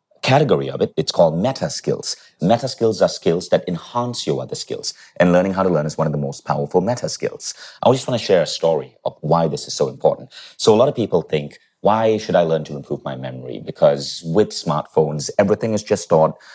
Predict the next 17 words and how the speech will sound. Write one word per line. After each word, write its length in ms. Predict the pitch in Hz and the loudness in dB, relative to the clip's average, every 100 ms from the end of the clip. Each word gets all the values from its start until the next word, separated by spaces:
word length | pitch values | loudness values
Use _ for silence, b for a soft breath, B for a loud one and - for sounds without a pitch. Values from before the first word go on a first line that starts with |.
| B - | B 0
on 120 | 85 | 4
this 240 | 85 - | 2 0
computer 580 | - - - - 151 87 | -6 -4 -2 2 2 2
in 80 | 73 | 0
my 140 | 78 | -4
pocket." 400 | - 160 - - - B B B | -4 -4 -2 -2 -4 B B B
But 300 | 110 104 - _ _ _ - | 4 4 -2 _ _ _ 2
in 60 | 120 | 2
a 40 | |
world 240 | 120 156 | 4 0
today 220 | 151 127 110 | 2 2 4
when 200 | 90 - - | 2 -2 -2
everyone 440 | 156 143 107 92 | 0 2 0 0
has 180 | 85 80 | -2 -4
a 40 | |
smartphone, 760 | - 110 107 - _ 76 69 73 _ _ _ _ | -4 -2 -2 -4 _ -4 -4 -10 _ _ _ _
having 520 | - 131 143 139 131 | 0 2 2 -2 -10